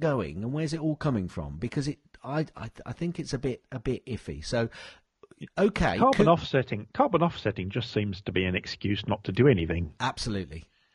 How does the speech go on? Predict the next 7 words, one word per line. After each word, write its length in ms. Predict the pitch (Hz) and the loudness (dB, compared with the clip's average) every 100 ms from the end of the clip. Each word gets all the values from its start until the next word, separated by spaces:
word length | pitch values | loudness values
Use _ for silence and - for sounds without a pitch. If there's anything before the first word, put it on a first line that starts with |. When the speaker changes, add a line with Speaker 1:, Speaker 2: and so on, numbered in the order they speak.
| 131 | -4
Speaker 1:
One 240 | 120 127 | 2 4
hundred 300 | 123 120 113 | 2 0 -2
percent. 400 | - - 80 76 _ _ | -4 -4 -6 -8 _ _
One 200 | 107 104 | -4 -2
hundred 340 | 98 101 90 - | -2 -2 -4 -6
percent. 380 | 80 69 69 - | -8 -10 -12 -12
Well, 280 | 127 123 85 | -2 0 -2